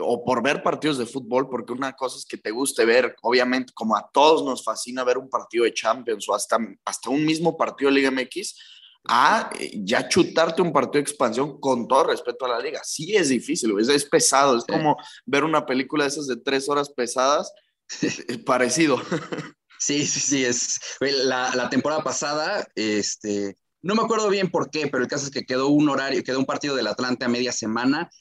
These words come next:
Speaker 2: en un horario medio feo. Fue acabando un partido de la Champions, güey. No me acuerdo qué partido de la Champions es, pero ahí ves el estadio de la Champions, el pasto, todo bonito, y luego ver un partido de la Liga de Expansión.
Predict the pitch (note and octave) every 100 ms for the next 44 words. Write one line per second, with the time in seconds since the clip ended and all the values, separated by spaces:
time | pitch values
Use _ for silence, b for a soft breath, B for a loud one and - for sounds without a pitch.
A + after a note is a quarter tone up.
0 | b - B2 C#3 C#3+ C3+ C#3 C3 B2 A2+
1 | G#2+ G#2 G2 F#2 _ _ _ F#2+ F#2+ F#2
2 | - B2+ C3+ - - B B - - -
3 | D#3+ E3 E3+ D#3+ D3+ D3+ D#3 B2+ A#2+ E3
4 | D3 B2 G#2 F#2 F2+ _ _ - F#3+ G3
5 | F#3+ F#3 E3+ F3+ E3 B2+ C3+ C#3+ C#3 C3+
6 | C3+ A#2+ A2+ A2+ C3 B2+ B2 G#2+ - B2
7 | A#2 G#2 G2 C#3+ B2+ B2+ B2+ A#2+ A#2 B
8 | B B A2 A#2+ B2+ C3 C3 - - A#2+
9 | B2+ A#2 A2+ B2+ B2 A2+ B2 B2+ B2 B2+
10 | G#2+ G#2 A#2+ A#2+ A2 G2+ G#2 A#2 A2 G2
11 | - G2+ A#2